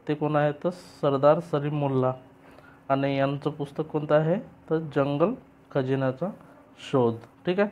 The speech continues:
हे बाल साहित्याबद्दल आपण पाहत आहोत इथे, बाल साहित्याबद्दल. ठीक आहे,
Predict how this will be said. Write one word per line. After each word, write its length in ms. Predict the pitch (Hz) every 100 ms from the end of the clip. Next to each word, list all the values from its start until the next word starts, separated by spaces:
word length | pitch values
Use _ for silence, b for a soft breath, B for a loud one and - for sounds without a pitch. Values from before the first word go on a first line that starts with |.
| - 156
हे 60 |
बाल 300 | 147 139 143
साहित्याबद्दल 640 | 143 143 139 135 127 120
आपण 220 | 117 120 117
पाहत 200 | 113 110
आहोत 120 | 110 110
इथे, 200 | - - - B B B B B -
बाल 220 | 131 127
साहित्याबद्दल. 760 | 123 117 113 113 110 107 - 117 - - - - - - - 175
ठीक 140 | 175
आहे, 180 | 185